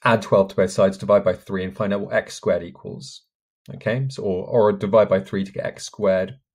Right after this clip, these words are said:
minus four equals zero. You can either factorize this point into two brackets or state x squared equals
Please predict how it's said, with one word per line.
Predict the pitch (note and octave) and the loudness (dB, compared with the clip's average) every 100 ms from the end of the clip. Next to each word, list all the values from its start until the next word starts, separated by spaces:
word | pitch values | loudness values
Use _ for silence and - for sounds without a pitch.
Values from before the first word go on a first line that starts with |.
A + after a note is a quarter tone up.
| G#2 | -8
minus | G2 G2 G2 | -6 -6 -8
four | - - D#3+ D#3 | -12 -4 -2 -2
equals | D#3 - C#3+ | -6 -8 -2
zero. | D3 C#3+ D3 D3 - - - | 2 2 2 -2 -16 -20 -10
You | - | -4
can | A#2+ C#3+ | 2 4
either | F3+ D#3+ | 6 4
factorize | C3+ - - - C3 A2 | 4 2 0 0 2 2
this | G#2 - | 2 -6
point | A2 G2 | -6 -6
into | - - | -8 -6
two | A#2 | -2
brackets | - G#2 - - - | 0 0 -2 -10 -6
or | - A#2 | -2 -2
state | - - G#2 | -2 -2 -2
x | G#2+ G2+ - | -2 -6 -4
squared | G#2 F#2+ | -2 0
equals | G2+ - G2 | -2 -8 -14